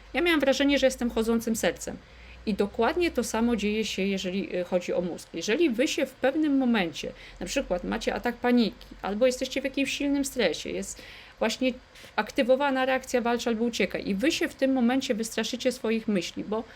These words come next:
to podobnie jest jak z serduchem. Jak zaczynacie się stresować, no to serce, y,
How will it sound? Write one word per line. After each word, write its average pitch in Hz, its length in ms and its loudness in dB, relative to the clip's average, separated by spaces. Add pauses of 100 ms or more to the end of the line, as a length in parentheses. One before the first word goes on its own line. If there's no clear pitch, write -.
(320)
to 247 80 2
podobnie 302 460 2
jest 285 160 0
jak 262 140 0
z - 40 -10
serduchem. 214 460 0
Jak 180 160 -2
zaczynacie 247 460 -2
się 269 140 0
stresować, 233 680 0
no 269 120 -2
to 262 120 -2
serce, 262 580 -2 (440)
y, 220 200 2